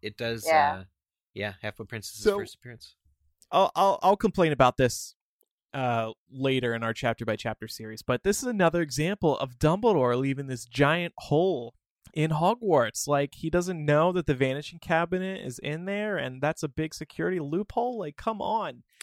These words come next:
Speaker 3: I know Hogwarts is a big school, but you're a brilliant guy.
Speaker 1: Well, Dumbledore, I was gonna just argue that Dumbledore doesn't know about the Room of Requirement, but he did
Speaker 3: Yeah.
Speaker 1: talk about using it as a bathroom the other
Speaker 3: Right.
Speaker 1: book.
Speaker 2: But, like, someone must have put the broken vanishing cabinet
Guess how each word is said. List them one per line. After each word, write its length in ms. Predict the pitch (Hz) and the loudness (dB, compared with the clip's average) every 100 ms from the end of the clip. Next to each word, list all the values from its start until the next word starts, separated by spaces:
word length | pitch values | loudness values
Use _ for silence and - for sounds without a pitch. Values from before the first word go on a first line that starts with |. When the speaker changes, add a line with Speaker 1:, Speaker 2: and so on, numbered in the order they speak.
| - | -10
Speaker 3:
I 60 | 180 | -4
know 140 | 220 | 0
Hogwarts 420 | 202 214 208 - | 2 2 2 0
is 100 | 170 | -2
a 40 | 160 | 2
big 200 | 185 - | 2 2
school, 260 | - 226 | -2 0
but 140 | 170 156 | 0 -2
you're 140 | 202 | -2
a 40 | 185 | -2
brilliant 320 | 202 202 196 | -2 -4 -6
guy. 400 | 220 226 175 123 _ _ _ _ _ _ _ - | -4 -4 -6 -12 _ _ _ _ _ _ _ -12
Speaker 1:
Well, 100 | 123 | -6
Dumbledore, 420 | 185 226 196 156 | -6 -4 -4 -4
I 40 | |
was 100 | 143 185 | -4 -8
gonna 160 | 196 | -8
just 260 | 156 143 - | -8 -10 -8
argue 280 | 131 123 117 | -6 -6 -6
that 120 | 107 | -4
Dumbledore 320 | 117 110 101 | -6 -6 -8
doesn't 240 | 104 104 | -8 -10
know 200 | 107 104 | -8 -6
about 220 | 98 92 95 | -4 -6 -6
the 80 | |
Room 180 | 95 95 | -10 -10
of 80 | 90 | -10
Requirement, 600 | 90 - 95 92 87 - _ _ _ _ _ _ _ _ _ 120 - 131 | -12 -8 -6 -6 -10 -18 _ _ _ _ _ _ _ _ _ -20 -10 -4
but 220 | 110 - _ - | -2 -4 _ -14
he 200 | 131 120 | -8 -4
did 100 | 123 | -2
Speaker 3:
Yeah. 180 | 123 | -4
Speaker 1:
talk 260 | 110 117 110 | -4 -6 -6
about 300 | 101 95 - | -6 -6 -6
using 300 | 107 101 101 | -12 -10 -12
it 100 | 95 | -12
as 100 | 90 | -14
a 60 | 85 | -12
bathroom 640 | 92 90 - 90 92 98 _ | -10 -10 -14 -18 -18 -20 _
the 120 | - - | -20 -18
other 220 | - - _ | -18 -20 _
Speaker 3:
Right. 420 | 120 120 113 107 _ - | -8 -6 -6 -12 _ -16
Speaker 1:
book. 300 | 92 - - | -16 -16 0
Speaker 2:
But, 140 | - 254 | 6 8
like, 180 | 247 - | 8 6
someone 560 | - 285 381 403 294 | 4 6 6 6 8
must 340 | 220 208 - 226 | 10 8 6 -6
have 220 | 208 - | -10 -2
put 240 | 208 180 - | 2 2 2
the 80 | |
broken 600 | 165 175 170 180 170 170 156 | -2 0 2 2 0 0 2
vanishing 440 | 160 160 170 160 | 2 2 -4 -4
cabinet 560 | 156 156 147 147 143 | 2 2 2 -6 -8